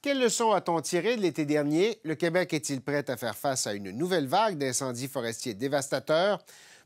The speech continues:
Pour faire le point, je me tourne vers la ministre des Forêts et des Ressources naturelles, Maïté Blanchette-Vézina, que je rejoins dans nos studios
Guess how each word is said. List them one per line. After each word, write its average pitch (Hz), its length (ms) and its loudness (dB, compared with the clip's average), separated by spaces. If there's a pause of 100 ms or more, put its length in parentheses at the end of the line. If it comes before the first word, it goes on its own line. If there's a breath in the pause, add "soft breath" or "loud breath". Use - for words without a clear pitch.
Pour 135 100 -8
faire 240 160 2
le 190 120 4
point, 220 220 2
je 135 100 -6
me 135 60 -2
tourne 196 300 2
vers 180 240 2
la 151 120 2
ministre 160 560 0
des 139 140 -2
Forêts 160 440 2
et 147 40 -2
des 131 140 0
Ressources 156 560 -2
naturelles, 156 640 -2
Maïté 156 340 0
Blanchette-Vézina, 143 760 -2
que 135 60 -8
je 131 60 -4
rejoins 131 240 -4
dans 127 80 -4
nos 120 120 -6
studios 123 500 -6